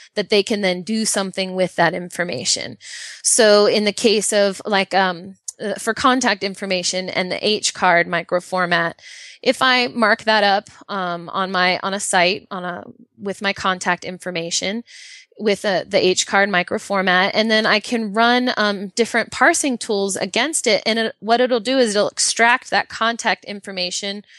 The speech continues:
from my website, transform it into a V C F file that I can then add to my address book.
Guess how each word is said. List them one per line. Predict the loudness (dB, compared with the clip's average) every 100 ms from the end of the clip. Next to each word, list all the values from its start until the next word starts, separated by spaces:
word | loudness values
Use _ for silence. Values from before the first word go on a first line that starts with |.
| -20 _
from | -2 0 2
my | 2
website, | 2 2 2 0 2 2 2 -4 _ _ _ -10
transform | -4 -2 -4 -4 -4 -2
it | -4
into | -4 -6 -6 -6 -4 -4 -4 0
a | 2 4 2
V | 0 -2
C | 2 2
F | 2
file | 2 2 4 4
that | 2 0
I | 0
can | -4 -6
then | -2 -2 -2
add | 0 0 -2
to | -10 -12 -6
my | -2
address | -2 -2 -6 -10
book. | -16 -18